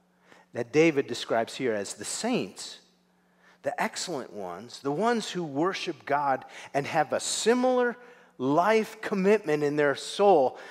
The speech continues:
that "I have no other good besides God," they're my delight. This is my point here.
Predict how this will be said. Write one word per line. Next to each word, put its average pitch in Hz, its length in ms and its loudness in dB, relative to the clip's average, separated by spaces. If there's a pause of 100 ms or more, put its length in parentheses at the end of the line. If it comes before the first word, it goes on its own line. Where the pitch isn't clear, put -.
(160)
that 131 120 2
"I 135 120 4
have 139 200 0
no 165 300 4
other 208 180 4
good 160 380 0
besides 135 560 -2 (140)
God," 123 580 -4 (1000)
they're 262 260 12
my 170 260 8
delight. 202 600 6 (1600)
This - 160 -4
is 262 100 -2
my 196 160 6
point 143 380 -2
here. 95 240 -8